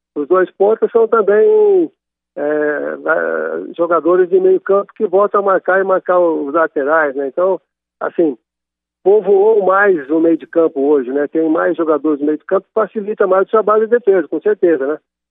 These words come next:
Porque todo mundo volta a ajudar e, e então os espaços são mais preenchidos e não tem tanta liberdade pro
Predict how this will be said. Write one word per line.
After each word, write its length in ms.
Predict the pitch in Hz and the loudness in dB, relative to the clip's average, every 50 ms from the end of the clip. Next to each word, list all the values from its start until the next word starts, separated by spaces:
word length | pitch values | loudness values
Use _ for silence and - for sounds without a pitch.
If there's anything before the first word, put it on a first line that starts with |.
| _ - | _ -14
Porque 720 | 143 135 - - 151 151 156 151 151 151 147 147 139 127 _ _ _ _ _ _ _ _ _ _ - | -12 -12 -8 -4 -2 0 2 2 2 2 2 0 -2 -4 _ _ _ _ _ _ _ _ _ _ -6
todo 200 | 151 147 147 147 | -6 -4 -2 -2
mundo 240 | 143 156 156 165 156 | -2 -2 -2 -2 -2
volta 260 | 151 165 165 - 180 | -2 -2 -2 -2 -4
a 40 | 175 | -4
ajudar 460 | 165 165 147 135 147 151 160 170 170 | -4 -4 -2 -2 0 0 0 0 0
e, 40 | 165 | 0
e 640 | 151 139 135 135 135 135 139 - 135 131 131 135 131 | -2 -4 -4 -6 -8 -8 -8 -10 -10 -10 -10 -10 -10
então 240 | 120 - 151 147 151 | -8 -4 -2 -2 -2
os 80 | 151 | -2
espaços 680 | 160 160 143 - _ _ - 170 180 185 - _ _ - | -4 -6 -6 -8 _ _ -4 -2 -2 -2 -4 _ _ -4
são 200 | - 156 156 151 | -2 0 0 0
mais 260 | 147 151 156 151 - | 0 0 -2 -2 -4
preenchidos 600 | - - 170 170 170 160 - - 180 196 185 196 196 208 | -4 -4 -2 -2 -2 -4 -6 -6 -6 -6 -6 -8 -10 -8
e 40 | |
não 160 | 247 247 247 233 | -4 -4 -4 -2
tem 220 | - 196 190 185 | 0 0 0 0
tanta 240 | - 185 180 156 175 | 0 0 -2 -2 -4
liberdade 500 | 175 165 160 151 139 131 156 170 175 160 - | -6 -4 -4 -2 -2 0 0 -2 -2 -2 -4
pro 160 | 202 202 196 | -2 -2 -2